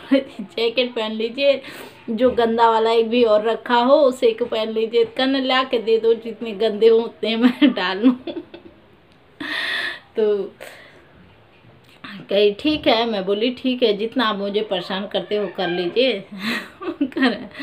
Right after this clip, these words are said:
"मुझे क्या दे रही हो, ताने दे रही हो, मुझे ऐसे बोल रही हो?" मैं, "नहीं, ताने नहीं दे रहे हैं, हम भी इंसान हैं।" <laughs> ये सब उससे काफ़ी ज़्यादा ऐसे तालमेल हो रही थी बातें।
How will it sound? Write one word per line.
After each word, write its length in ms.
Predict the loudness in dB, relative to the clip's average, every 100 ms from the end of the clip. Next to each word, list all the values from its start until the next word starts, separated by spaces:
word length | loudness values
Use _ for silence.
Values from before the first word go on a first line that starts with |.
| -8 -8 -8 -8
"मुझे 640 | -4 -4 0 2 4 2 -2 -8 -10 -4 -4 -4
क्या 460 | -8 -2 2 2 2
दे 240 | 2 2
रही 240 | 2 0 2
हो, 420 | 0 0 -4 -10 -14 -16 -18 -20 -4 4
ताने 420 | 4 4 0 -4
दे 200 | -2 0
रही 280 | -2 0 2
हो, 180 | 2
मुझे 320 | 2 -4 0 0
ऐसे 340 | 0 -4 -6
बोल 260 | -4 -6 0
रही 220 | 0 2
हो?" 260 | 2 2
मैं, 280 | -2 -4 -4
"नहीं, 240 | -2 -4 -6
ताने 420 | -4 -4 -6 -6
नहीं 220 | -8 -6
दे 140 | -4 -2
रहे 140 | -4
हैं, 220 | -4 -4
हम 420 | -2 0 -2 -4
भी 140 | -4 -4
इंसान 540 | -6 -10 -10 -8 -8
हैं।" 380 | -6 -4 -6 -8 -14 -20 -20 -20 -8 -2
<laughs> 0 | 0 0 0
ये 140 | 0 2
सब 220 | 0 0
उससे 300 | -2 -6 -8
काफ़ी 360 | -6 -8 -6
ज़्यादा 260 | -8 -6 -6
ऐसे 320 | -6 -6 -8
तालमेल 480 | -4 -2 -2 -2 -2
हो 220 | -2 -2
रही 220 | 0 0 0
थी 200 | -4 -10
बातें। 360 | -10 -10 -12